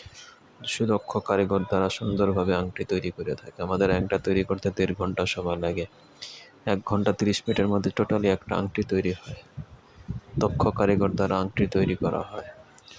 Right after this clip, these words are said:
হোম ডেলিভারিরও সব সময়, হোম ডেলিভারিরও ব্যবস্থা আছে। আমাদের এখানে সুদক্ষ কারিগর দ্বারা আংটি তৈরি করা হয়।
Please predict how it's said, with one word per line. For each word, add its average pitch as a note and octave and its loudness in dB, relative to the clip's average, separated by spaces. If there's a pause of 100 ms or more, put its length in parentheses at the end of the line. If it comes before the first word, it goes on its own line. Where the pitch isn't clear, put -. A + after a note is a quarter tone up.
(320)
হোম G#2+ 2
ডেলিভারিরও G2+ 2
সব G2 -4
সময়, F#2 -2 (180)
হোম A2 -2
ডেলিভারিরও G2 2
ব্যবস্থা F#2+ 2
আছে। - -2 (1040)
আমাদের A2 4
এখানে G#2 0
সুদক্ষ - -6
কারিগর G#2 -2
দ্বারা G#2 -2 (520)
আংটি G#2 -4
তৈরি G2+ 0
করা A#2 -4
হয়। - -12